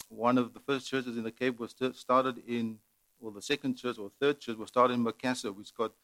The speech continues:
which has thirty-five thousand people. Now you compare that to Ceres, got seventy thousand people and no Bible-believing church. You compare that to, um, Langebaan, Saldanha Bay, Vredenburg, over a hundred thousand people, no Bible-believing church. You compare that to Worcester,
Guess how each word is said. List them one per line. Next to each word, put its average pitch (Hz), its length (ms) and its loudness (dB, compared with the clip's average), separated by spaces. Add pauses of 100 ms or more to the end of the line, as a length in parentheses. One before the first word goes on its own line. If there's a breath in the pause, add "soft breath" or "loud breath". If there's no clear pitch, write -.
(280)
which 113 120 -6
has 131 240 4
thirty-five 127 640 2
thousand 107 440 -2
people. 101 360 -12 (420)
Now 123 80 2
you 131 140 4
compare 143 380 0
that 151 180 0
to 139 100 -12
Ceres, 143 640 0
got 113 100 -8
seventy 151 460 -6
thousand 123 400 0
people 120 400 -6
and 107 80 -6
no 127 160 2
Bible-believing 113 640 0
church. 92 260 -18 (300)
You - 100 -20
compare 135 320 4
that 131 240 4
to, 117 320 0 (460)
um, 101 360 -4 (320)
Langebaan, 135 480 6
Saldanha 120 480 0
Bay, 127 360 4 (440)
Vredenburg, 127 520 4 (480)
over 123 180 0
a 120 60 6
hundred 123 240 2
thousand 120 420 4
people, 117 400 -6 (340)
no 120 200 0
Bible-believing 117 680 0
church. - 460 -20
You - 100 -20
compare 135 300 2
that 147 160 2
to 135 160 -6
Worcester, 127 360 -4